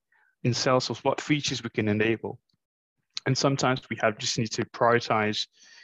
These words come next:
cost versus feature, uh, or whether customization versus configuration. Do we build? Do we, do we stretch it? Again, you're purchasing a platform because you have the speed of delivery rather than having to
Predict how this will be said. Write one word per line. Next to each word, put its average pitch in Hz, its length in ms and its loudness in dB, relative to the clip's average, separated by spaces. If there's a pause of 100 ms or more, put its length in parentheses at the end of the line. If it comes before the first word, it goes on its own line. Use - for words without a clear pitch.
(160)
cost - 340 0
versus - 300 0
feature, 123 540 0 (440)
uh, 110 200 2
or 107 320 -4
whether 107 200 -6
customization 113 1040 -2
versus - 220 -8
configuration. 113 540 -2
Do 107 120 -6
we 101 160 0 (160)
build? 127 300 4 (100)
Do 113 140 -12
we, 101 240 -10
do 104 80 -8
we 101 80 -4
stretch - 400 -2
it? 127 180 0 (640)
Again, 120 200 0
you're 113 160 -6 (240)
purchasing 139 580 2
a 131 60 -4
platform 156 640 0
because - 480 -10 (320)
you 120 80 -6
have 110 280 -4
the - 60 -4
speed 147 360 -2
of 139 160 -2
delivery 156 320 -2 (1400)
rather 117 280 0
than 117 100 0
having 113 260 -2
to 107 280 -6